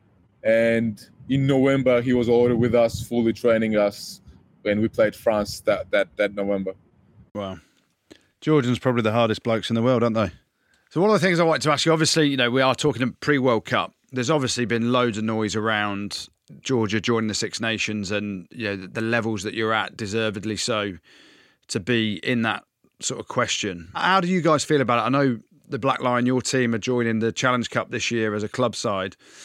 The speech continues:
Speaker 2: How do you feel that things are developing, or how, how you're being treated around that conversation?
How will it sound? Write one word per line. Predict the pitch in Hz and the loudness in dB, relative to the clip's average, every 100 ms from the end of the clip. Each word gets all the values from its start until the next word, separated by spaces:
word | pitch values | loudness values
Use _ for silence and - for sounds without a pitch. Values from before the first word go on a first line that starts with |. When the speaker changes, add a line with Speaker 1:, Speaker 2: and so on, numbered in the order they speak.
| - | -8
Speaker 2:
How | 135 147 | -4 -2
do | 151 | -2
you | |
feel | - 160 147 | 2 4 4
that | 135 123 - - - - - _ | 4 2 -2 -20 -20 -20 -20 _
things | - 139 131 120 | 0 2 2 2
are | 123 120 117 101 - | 2 2 2 -2 -4
developing, | 117 139 135 - 127 | 0 2 0 0 -2
or | 123 110 | 0 0
how, | 123 | -2
how | 123 123 | 0 0
you're | 120 | 0
being | 120 | -2
treated | 110 123 104 | -2 -2 -2
around | 110 113 110 | -2 -2 -2
that | 95 | -4
conversation? | 113 107 98 107 101 90 | -6 -8 -4 -6 -6 -10